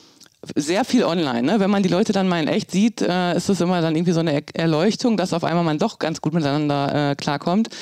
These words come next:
Aber online herrscht, herrscht teilweise irgendwie rauer Ton und wie andere, wie in anderen Online-Projekten natürlich auch, gibt's bei uns auch Hate Speech und persönliche Angriffe und so weiter, ne? Und mit diesem Prozess wollten wir eben nicht nur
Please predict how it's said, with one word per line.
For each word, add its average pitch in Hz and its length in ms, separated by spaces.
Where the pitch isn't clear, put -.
Aber 165 280
online 220 400
herrscht, 185 320
herrscht 185 320
teilweise 180 440
irgendwie 160 220
rauer 180 360
Ton 233 460
und 180 280
wie 220 180
andere, 208 680
wie 185 240
in 170 120
anderen 147 800
Online-Projekten 143 680
natürlich 147 380
auch, 165 300
gibt's 175 200
bei - 60
uns 156 160
auch 170 160
Hate 156 240
Speech 160 260
und 151 120
persönliche 156 440
Angriffe 143 460
und 117 140
so 131 100
weiter, 113 300
ne? 175 240
Und 175 400
mit 202 200
diesem 214 200
Prozess 202 500
wollten 202 240
wir 196 80
eben 180 160
nicht 208 220
nur 196 520